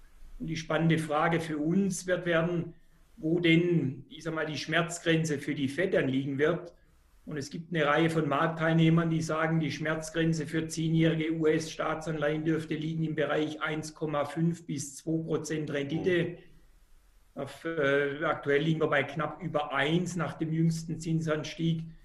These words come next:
Speaker 1: Ähm, das wird dann der Punkt werden, wo wir ja sehen werden, ob's zum Schwur kommt. Aber eine klassische Verstaatlichung oder ich sag mal, eine,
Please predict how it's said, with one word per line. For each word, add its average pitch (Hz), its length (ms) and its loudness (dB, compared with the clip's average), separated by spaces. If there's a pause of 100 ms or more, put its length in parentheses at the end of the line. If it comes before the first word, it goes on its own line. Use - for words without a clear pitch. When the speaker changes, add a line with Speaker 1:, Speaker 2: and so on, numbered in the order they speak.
(420)
Speaker 1:
Ähm, 156 800 2
das 170 220 0
wird 185 180 4
dann 180 120 4
der 170 100 2
Punkt 180 340 0
werden, 175 580 2 (480)
wo 170 220 4
wir 175 160 8
ja 160 400 4 (140)
sehen 170 360 -2
werden, 165 240 2
ob's 160 300 -2
zum 151 180 -4
Schwur 151 480 -2
kommt. 151 560 0 (400)
Aber 156 220 0
eine 160 260 4
klassische 175 760 -2
Verstaatlichung 170 1120 -2
oder 156 200 2
ich 147 160 -4
sag 151 140 -6
mal, 151 100 -2
eine, 147 240 -2